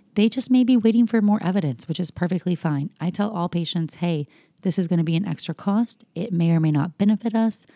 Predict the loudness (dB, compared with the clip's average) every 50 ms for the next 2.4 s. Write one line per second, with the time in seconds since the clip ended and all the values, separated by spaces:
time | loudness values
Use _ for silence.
0 | _ _ _ -18 -6 -2 0 0 2 2 0 -2 0 0 0 0 0 0 0 0
1 | 0 -2 -4 -2 0 2 4 4 4 4 4 2 0 -2 _ _ _ _ _ -4
2 | 0 0 0 2 0 0 -2 -2